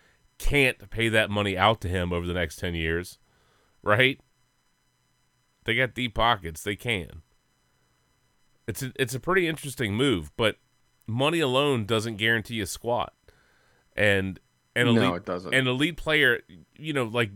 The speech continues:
Speaker 1: basketball, if, if, you know, basketball is, is a little different 'cause your team is so much smaller, but if you have one truly elite basketball player on your squad, you can go pretty, pretty far, you know,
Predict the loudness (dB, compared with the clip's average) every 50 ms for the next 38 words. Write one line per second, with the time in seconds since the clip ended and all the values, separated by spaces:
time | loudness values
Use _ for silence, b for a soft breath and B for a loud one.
0 | -16 _ _ _ _ _ -10 -2 2 4 4 4 2 -2 -4 -2 -2 0 2 2
1 | 0 0 -2 -6 -8 -8 -8 -8 _ B B B B B B _ -8 -4 -2 0
2 | 0 -2 0 4 4 4 4 2 -2 -6 0 2 4 4 6 4 2 0 0 -4
3 | -4 -4 -4 -6 -4 -4 -4 -2 0 0 0 0 0 -4 -4 -2 -4 -4 -4 -6
4 | -8 -6 -6 -6 -4 -4 -4 -4 -4 -6 -6 -6 -10 -12 -8 -4 -2 0 2 2
5 | 2 0 0 -2 -4 -4 -6 b b b b b b b b b b -20 _ _
6 | -4 -4 -2 -2 -2 -2 -2 0 2 2 2 2 0 -2 -2 2 2 2 2 0
7 | -4 -4 -2 -2 0 0 2 2 0 0 0 -2 -4 -6 -8 _ _ _ _ _
8 | _ _ _ _ _ _ _ _ _ 0 4 4 4 4 2 -4 -8 -6 -2 -2
9 | -2 -2 -2 -2 -2 0 0 0 0 0 -2 -2 -4 -6 -8 -8 -8 -2 2 2
10 | 4 4 4 2 0 -4 -6 -10 b b b b b b b b b b b b
11 | b b _ _ _ _ _ _ -6 -2 0 0 0 0 -4 -4 -2 -2 0 0
12 | 0 -2 -2 -2 0 0 0 0 -4 -8 _ _ -4 -2 -2 -2 -2 0 0 2
13 | 2 2 2 0 -2 -6 -12 _ _ _ _ _ _ _ _ _ _ _ _ _
14 | _ _ _ _ _ _ _ _ _ _ _ _ _ _ -2 0 4 4 4 4
15 | 4 2 -2 -6